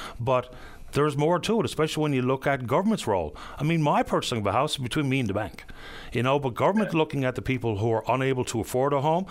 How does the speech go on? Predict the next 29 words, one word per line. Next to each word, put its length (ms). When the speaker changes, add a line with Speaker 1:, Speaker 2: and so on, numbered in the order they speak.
Speaker 1:
whether 160
it 60
be 120
rent 340
or 160
mortgage, 460
the 80
numbers 320
of 60
people 220
who 80
are 40
homeless, 420
that's 320
government 380
policy 460
and 120
a 60
shift 380
in 200
Speaker 2:
Yeah. 140
Speaker 1:
the 80
way 120
they 140
think 240
about 300
it. 60
Speaker 2:
But 100
why 280